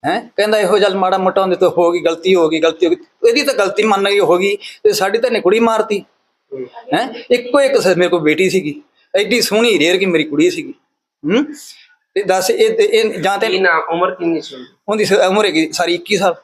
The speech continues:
Speaker 2: ਵਿਆਹ ਕਦੋਂ ਹੋਇਆ ਸੀ ਉਹਦਾ?
Speaker 1: ਹੈਂ?
Speaker 2: ਵਿਆਹ ਕਦੋਂ?
Speaker 1: ਡੇਢ ਸਾਲ ਹੋ ਗਿਆ ਸਰ। ਡੇਢ ਸਾਲ। ਹੂੰ। ਸਾਡੀ, ਸਾਨੂੰ ਤਾਂ ਇਨਸਾਫ ਹੋਣਾ ਚਾਹੀਦਾ। ਨਾ ਤਾਂ ਪ੍ਰਸ਼ਾਸਨ ਨੇ ਸੁਣੀ ਹੈ ਤੇ ਨਾ ਪੁਲਿਸ ਨੇ, ਕਿਸੇ ਨੇ ਨਹੀਂ ਸਾਡੀ ਸੁਣਵਾਈ ਕੀਤੀ।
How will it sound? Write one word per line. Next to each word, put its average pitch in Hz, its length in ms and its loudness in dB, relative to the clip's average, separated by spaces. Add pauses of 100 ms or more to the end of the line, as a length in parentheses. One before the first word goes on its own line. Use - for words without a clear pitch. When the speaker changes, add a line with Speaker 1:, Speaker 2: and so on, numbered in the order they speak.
(1000)
Speaker 2:
ਵਿਆਹ 156 240 2
ਕਦੋਂ 160 280 0
ਹੋਇਆ 135 220 -4
ਸੀ 131 120 -10
ਉਹਦਾ? 135 260 -4
Speaker 1:
ਹੈਂ? - 280 -6
Speaker 2:
ਵਿਆਹ 151 160 0
ਕਦੋਂ? 156 260 -2
Speaker 1:
ਡੇਢ 240 160 2
ਸਾਲ 185 200 0
ਹੋ 135 80 2
ਗਿਆ - 100 -6
ਸਰ। - 160 -20 (720)
ਡੇਢ 160 240 -2
ਸਾਲ। - 160 -14 (1400)
ਹੂੰ। 202 300 -4 (480)
ਸਾਡੀ, 185 300 -2
ਸਾਨੂੰ 202 240 -2
ਤਾਂ 233 100 0
ਇਨਸਾਫ 190 380 0
ਹੋਣਾ 139 200 0
ਚਾਹੀਦਾ। 123 320 -4 (840)
ਨਾ 180 140 0
ਤਾਂ 208 160 -2
ਪ੍ਰਸ਼ਾਸਨ 175 480 0
ਨੇ 214 120 2
ਸੁਣੀ 196 280 0
ਹੈ 185 120 0 (500)
ਤੇ 202 180 0
ਨਾ 175 240 0
ਪੁਲਿਸ 135 260 -2
ਨੇ, 117 100 -14 (500)
ਕਿਸੇ 220 200 -2
ਨੇ 190 80 -2
ਨਹੀਂ 143 100 -2
ਸਾਡੀ 139 220 -2
ਸੁਣਵਾਈ 127 280 -6
ਕੀਤੀ। - 160 -20